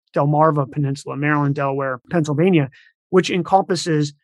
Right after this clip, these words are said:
the Chesapeake Bay, which is the largest estuary in, in the world, has arguably some of the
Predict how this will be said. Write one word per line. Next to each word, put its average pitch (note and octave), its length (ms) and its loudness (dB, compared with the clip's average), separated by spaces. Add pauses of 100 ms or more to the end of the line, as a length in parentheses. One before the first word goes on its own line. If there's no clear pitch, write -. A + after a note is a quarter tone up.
(180)
the D#3+ 80 -6
Chesapeake F#3+ 440 0
Bay, D#3+ 220 2
which D3+ 200 -4
is C#3+ 80 -12
the C#3+ 60 -6
largest D#3 460 -2
estuary D3 600 0
in, D3 280 -6
in D3+ 120 -2
the D3+ 80 2
world, C#3 520 -4 (320)
has D#3+ 360 0 (420)
arguably E3 540 2
some D3+ 260 -4
of D3 180 -4
the C#3+ 220 -4